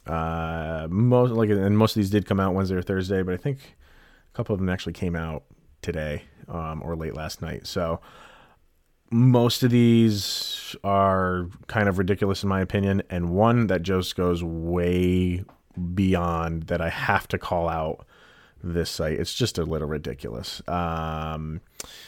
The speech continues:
so where are we starting here? The,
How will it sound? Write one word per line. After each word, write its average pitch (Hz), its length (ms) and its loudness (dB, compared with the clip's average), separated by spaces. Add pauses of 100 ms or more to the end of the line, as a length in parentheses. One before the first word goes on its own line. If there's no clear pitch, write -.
(500)
so 110 600 4
where 110 220 6
are 110 60 6
we 107 100 4
starting 95 640 0
here? 90 920 0
The, 98 800 2